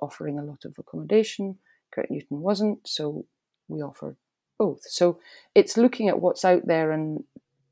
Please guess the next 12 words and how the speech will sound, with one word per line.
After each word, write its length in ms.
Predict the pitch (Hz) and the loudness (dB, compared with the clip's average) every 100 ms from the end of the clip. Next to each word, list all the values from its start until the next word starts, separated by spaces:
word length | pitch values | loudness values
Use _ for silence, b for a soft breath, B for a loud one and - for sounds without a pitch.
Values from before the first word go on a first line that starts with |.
| _ _ _ | _ _ _
looking 340 | - 165 165 | -8 -6 -6
at 160 | 151 - | -6 -6
what's 200 | - - | -6 -6
further 400 | - 170 156 147 | 0 2 4 2
afield 640 | 139 - 190 180 175 170 - b b b b - | -2 4 6 6 6 2 -6 b b b b 0
and 240 | 175 160 | 2 2
talking 400 | - 147 - 139 | -2 -8 -6 -10
to, 240 | - 139 131 - - _ _ - | -10 -14 -4 -4 -4 _ _ -8
talking 340 | 151 - 139 | -8 -8 -18
to 80 | 151 | -16
people. 380 | - - - - _ _ _ _ | -16 -14 -16 -20 _ _ _ _
Mm-hmm. 160 | 147 143 | -18 -18